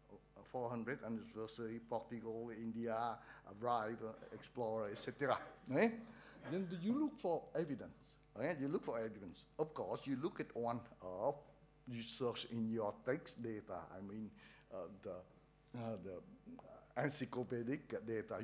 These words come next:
you have, okay? You end up with something like, okay, in May, Gary arrived in India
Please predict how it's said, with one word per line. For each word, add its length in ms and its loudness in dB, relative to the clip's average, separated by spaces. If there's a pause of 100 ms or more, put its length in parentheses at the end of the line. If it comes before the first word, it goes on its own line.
you 100 0
have, 340 6 (120)
okay? 320 2
You 100 0
end 220 0
up 140 2
with 120 -2
something 320 -2
like, 220 0
okay, 220 0 (360)
in 160 2
May, 240 2 (580)
Gary 420 2 (180)
arrived 320 0
in 220 -4
India 240 -2